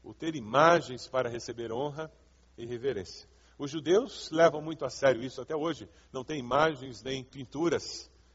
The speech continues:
No começo da igreja cristã, nós tivemos um grande cisma, uma grande divisão por causa de imagens. A igreja de Roma começa a adotar as imagens e a igreja oriental,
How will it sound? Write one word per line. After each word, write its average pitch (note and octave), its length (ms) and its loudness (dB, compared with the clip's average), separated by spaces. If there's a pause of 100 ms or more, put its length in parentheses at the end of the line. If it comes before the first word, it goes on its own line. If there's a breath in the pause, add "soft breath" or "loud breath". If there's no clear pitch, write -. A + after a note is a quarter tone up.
(140)
No B2 160 -12
começo E3 500 8
da B2+ 100 4
igreja C#3+ 340 4
cristã, F#3 500 6
nós E3+ 180 0
tivemos D#3 340 -2
um D3 80 -8
grande C#3 340 4
cisma, E3 420 -6
uma A2 180 -4
grande D#3 380 4
divisão A2 500 2 (320 soft breath)
por D#3 120 -8
causa F3+ 220 8
de C#3 100 -6
imagens. B2+ 760 6 (460)
A G#2+ 180 -4
igreja C#3 300 -2
de C3 100 -6
Roma D3+ 480 12
começa D3+ 440 2
a - 20 2
adotar E3+ 580 8
as A2+ 140 0
imagens D#3 680 8 (220 soft breath)
e C3+ 80 0
a C#3+ 40 8
igreja E3+ 340 4
oriental, E3 800 10